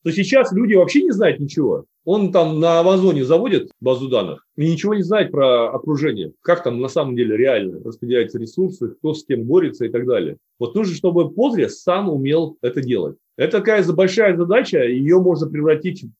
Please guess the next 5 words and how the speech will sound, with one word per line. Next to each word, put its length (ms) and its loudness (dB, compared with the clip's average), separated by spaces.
целую 440 2
такую 340 -2
научное 420 -2
исследование, 560 0
диссертацию 720 -4